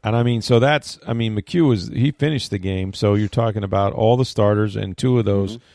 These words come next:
Speaker 1: were from the same
Speaker 2: Yeah.
Speaker 1: starter in Tyler
Speaker 2: I
Speaker 1: Glasnow.
Speaker 2: mean, Rich
Speaker 1: So
Speaker 2: Hill had, what,
Speaker 1: everybody
Speaker 2: the
Speaker 1: else
Speaker 2: thirteen strikeouts and no walks on Tuesday.
Speaker 1: didn't walk anybody.
Speaker 2: Yeah.
Speaker 1: Yeah.
Speaker 2: Uh, but they gave up three walks in the whole series. That's how. You, that's
Speaker 1: You know,
Speaker 2: winning baseball.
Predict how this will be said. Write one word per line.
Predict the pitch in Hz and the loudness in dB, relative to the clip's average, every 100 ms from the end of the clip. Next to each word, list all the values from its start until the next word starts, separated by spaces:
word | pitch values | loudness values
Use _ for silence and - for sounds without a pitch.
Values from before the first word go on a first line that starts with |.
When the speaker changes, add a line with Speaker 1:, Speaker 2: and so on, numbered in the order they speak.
| _ _ - | _ _ -2
Speaker 1:
were | 107 | -2
from | 110 101 | 0 -2
the | 92 | -4
same | - 131 120 | -4 -4 -4
Speaker 2:
Yeah. | |
Speaker 1:
starter | - 92 92 95 | -2 -2 0 -2
in | |
Tyler | 92 98 92 | 0 0 0
Speaker 2:
I | |
Speaker 1:
Glasnow. | 92 95 98 110 | -2 -4 -4 -4
Speaker 2:
mean, | 120 | -4
Rich | 131 | -2
Speaker 1:
So | - | 4
Speaker 2:
Hill | |
had, | 143 | 6
what, | 190 | 8
Speaker 1:
everybody | 185 156 139 | 8 6 6
Speaker 2:
the | 139 | 4
Speaker 1:
else | 123 117 | 2 0
Speaker 2:
thirteen | 123 110 | -4 -6
strikeouts | - 101 104 110 107 - | -4 -4 0 0 0 -2
and | 90 | -6
no | 98 | -4
walks | 113 80 71 - - | -4 -4 -6 -8 -14
on | 76 | -10
Tuesday. | - | 2
Speaker 1:
didn't | 143 | 4
walk | 131 123 | 6 4
anybody. | 156 143 92 76 69 - | 2 0 0 -4 -8 -6
Speaker 2:
Yeah. | 127 | -4
Speaker 1:
Yeah. | 98 78 _ _ _ _ _ | -4 -6 _ _ _ _ _
Speaker 2:
Uh, | - 80 | -18 -10
but | 104 | -4
they | 135 | -2
gave | 143 | 0
up | 131 - _ | -2 -4 _
three | - 98 127 | -16 -8 -4
walks | 127 117 - | 2 2 0
in | 104 | -10
the | |
whole | 95 95 | -10 -10
series. | - 69 57 _ _ | -10 -12 -12 _ _
That's | 147 | -8
how. | - 190 | -6 -8
You, | 147 | -4
that's | 127 | 0
Speaker 1:
You | 190 | 2
know, | - | 0
Speaker 2:
winning | 131 113 | -4 -4
baseball. | 98 107 - 57 - | -6 -8 -10 -20 -20